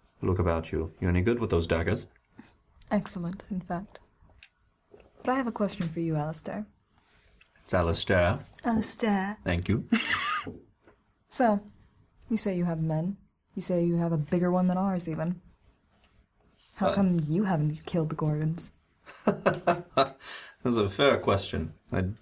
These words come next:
Speaker 1: I'd give you that. Um, you see, I cannot myself. Uh, free mages are one thing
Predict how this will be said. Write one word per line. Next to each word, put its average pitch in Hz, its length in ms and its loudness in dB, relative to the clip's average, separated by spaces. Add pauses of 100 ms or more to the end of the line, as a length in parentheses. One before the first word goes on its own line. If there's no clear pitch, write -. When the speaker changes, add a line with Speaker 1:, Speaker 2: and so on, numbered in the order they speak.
(140)
Speaker 1:
I'd 98 220 -2 (240)
give 110 160 2
you 104 80 6
that. 95 260 2 (560)
Um, 92 400 2 (1300)
you 147 220 4
see, 113 300 6
I 95 100 6
cannot 92 460 0 (280)
myself. - 680 -4
Uh, - 280 -4 (1900)
free - 200 0
mages 90 320 2
are 82 60 4
one 82 220 2
thing - 280 -4